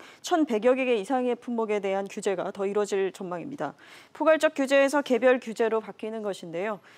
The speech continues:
규정대로라면 삼 개월, 약 구십 일 시간이 더 걸리지만 일본 정부의 운영에 따라 수출이 아예 허가되지 않을 수도 있습니다.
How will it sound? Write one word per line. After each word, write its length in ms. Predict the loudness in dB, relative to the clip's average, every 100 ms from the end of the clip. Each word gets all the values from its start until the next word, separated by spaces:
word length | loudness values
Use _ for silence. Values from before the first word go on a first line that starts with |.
| -18
규정대로라면 760 | -4 2 4 4 4 4 4 2
삼 220 | 0 0
개월, 340 | 2 4 4
약 180 | 4 0
구십 300 | -2 -4 -2
일 160 | 0 -2
시간이 360 | -2 -2 0
더 100 | -2
걸리지만 560 | -2 -2 -2 -2 0 -2 -6 -12
일본 280 | -2 2 2
정부의 320 | 2 0 4
운영에 340 | 2 4 0 2
따라 200 | 2 0
수출이 420 | -2 -12 -6 0
아예 160 | 2 2
허가되지 520 | -2 -2 -2 -2 -2
않을 180 | -2 -6
수도 240 | -8 -8
있습니다. 480 | -8 -10 -10 -10